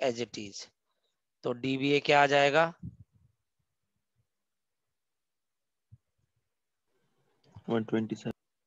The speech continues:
Speaker 1: मेरे हिसाब से समझ में आ गया होगा। क्लियर है हर बच्चे को? लिख दीजिए चैट बॉक्स में, बेटा फील आया नहीं आया एक नंबर वाला।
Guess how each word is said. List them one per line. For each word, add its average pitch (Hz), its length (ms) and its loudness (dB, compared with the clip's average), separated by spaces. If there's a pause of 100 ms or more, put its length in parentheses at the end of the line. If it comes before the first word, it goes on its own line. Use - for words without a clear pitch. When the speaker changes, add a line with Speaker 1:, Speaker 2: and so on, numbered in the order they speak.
(540)
Speaker 1:
मेरे 139 200 4
हिसाब 143 220 4
से 147 100 -4
समझ 143 220 0
में 147 140 2
आ 131 100 4
गया 143 140 4
होगा। 127 240 2 (1500)
क्लियर 170 320 6
है 196 80 10
हर 190 100 8
बच्चे 185 300 6
को? 185 140 6 (460)
लिख 147 160 0
दीजिए 185 260 6
चैट 180 240 6
बॉक्स 170 260 4
में, 175 260 6 (1300)
बेटा 160 180 4
फील 175 280 4
आया 170 220 8
नहीं 170 160 4
आया 165 180 8
एक 160 180 6
नंबर 151 280 4
वाला। 139 240 6